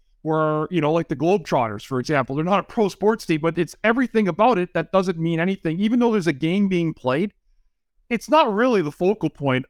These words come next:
of what's taking place on the, on the basketball court for the Globetrotters. It's everything else. It's getting kids to smile.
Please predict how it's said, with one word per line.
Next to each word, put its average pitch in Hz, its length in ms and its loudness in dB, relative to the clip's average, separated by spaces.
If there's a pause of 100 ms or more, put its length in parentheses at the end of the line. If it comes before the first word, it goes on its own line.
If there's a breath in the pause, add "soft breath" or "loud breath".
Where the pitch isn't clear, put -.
of 143 160 2
what's 151 280 -2
taking 165 320 0
place 147 320 -2
on 131 100 -4
the, 127 140 -6
on 147 120 0
the 135 80 0
basketball 160 480 2
court 139 260 -4
for 139 80 -6
the 127 100 -2
Globetrotters. 151 460 -4
It's 214 100 -10
everything 240 380 0
else. 165 300 0
It's 139 120 -12
getting 175 240 2
kids 196 340 -4
to 165 100 -8
smile. 156 640 0